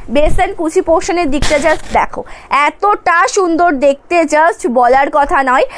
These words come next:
যেটা ডিপ purple color, most demanding color option রয়েছে পাড়ের দিকটা। এটা কিন্তু আমি আগেই বলে রাখছি, এই purple কালারের এটা কিন্তু limited piece রয়েছে, Limited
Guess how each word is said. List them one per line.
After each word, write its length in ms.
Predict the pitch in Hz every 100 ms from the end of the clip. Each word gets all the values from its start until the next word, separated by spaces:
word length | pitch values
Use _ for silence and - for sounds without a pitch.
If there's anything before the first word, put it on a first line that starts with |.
| - -
যেটা 240 | 302 294
ডিপ 300 | 302 220 392 - -
purple 440 | 302 285 359 381
color, 340 | 359 320 359
most 320 | 359 311 359 -
demanding 580 | 269 277 285 302 349 320
color 200 | 277 294 302
option 300 | 302 349 339
রয়েছে 300 | 330 330 440 539 - - -
পাড়ের 320 | 294 294 302
দিকটা। 240 | 262 254 240
এটা 320 | - 311 392 392
কিন্তু 320 | 381 349 330
আমি 240 | 269 320
আগেই 320 | 294 262 311
বলে 240 | 311 320 311
রাখছি, 340 | 294 277 403
এই 80 | 339 -
purple 440 | 294 277 - 381
কালারের 400 | 403 320 320 339
এটা 200 | 320 320
কিন্তু 260 | 349 339 392
limited 580 | 330 294 294 349 359 349 -
piece 180 | 262 247 202
রয়েছে, 420 | 202 202 - 226 - - - -
Limited 580 | 269 349 415 403 480